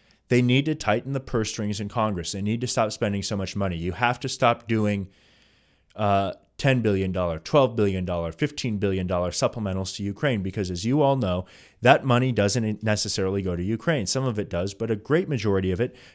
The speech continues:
goes to defense contractors right here in Washington, D C, and Northern Virginia, and around the country. They pay out bonuses.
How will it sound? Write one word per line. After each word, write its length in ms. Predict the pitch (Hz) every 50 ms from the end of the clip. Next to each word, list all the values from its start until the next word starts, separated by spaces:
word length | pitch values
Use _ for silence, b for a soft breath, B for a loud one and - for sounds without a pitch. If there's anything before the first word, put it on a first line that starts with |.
| B -
goes 280 | 143 143 160 165 160
to 120 | - - 147
defense 480 | 135 127 - - 170 185 220 214 -
contractors 840 | - - 104 87 87 85 - 90 85 87 - - 113 120 127 - - _ _ - _ _ _ _ _ _ _ _ _ _ -
right 200 | 147 160 175 165
here 180 | 147 160 165 165
in 100 | 160 151
Washington, 540 | 143 143 147 147 - 147 131 - 151 139 139
D 140 | 143 139
C, 240 | 139 - - 127 127
and 80 | 127 117
Northern 260 | 110 107 110 120 123
Virginia, 480 | 131 131 131 175 202 185 101 73 - - _ _ _ _ _ -
and 140 | 117 110 110
around 240 | 107 110 110 117 123
the 80 | 127
country. 440 | - - 196 196 - - - - - _ _ _ _ _ _ _ _ _ _ _ _ _ _ _ _ _ _ _ _ _ _ _ _ - -
They 220 | 104 113 117 123
pay 200 | 123 143 139 135
out 180 | 135 143 139 -
bonuses. 680 | 151 156 180 175 143 - - - - - - -